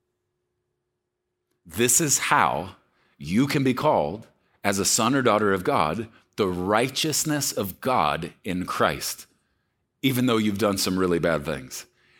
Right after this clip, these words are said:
He took your trillion dollars worth of debt, put it in Jesus' account at the cross,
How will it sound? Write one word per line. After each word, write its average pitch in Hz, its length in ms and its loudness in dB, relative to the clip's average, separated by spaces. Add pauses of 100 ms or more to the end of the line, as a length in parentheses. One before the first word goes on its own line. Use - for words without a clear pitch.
(120)
He 95 120 -6
took - 380 -4 (180)
your 101 200 -2
trillion 143 720 2
dollars 113 420 2
worth 104 160 0
of 90 120 0
debt, 73 200 -2 (720)
put 117 180 -2
it 104 80 4
in 90 160 2
Jesus' 104 400 -2
account 95 300 -2
at 76 80 -4
the 76 80 -4
cross, 69 460 -8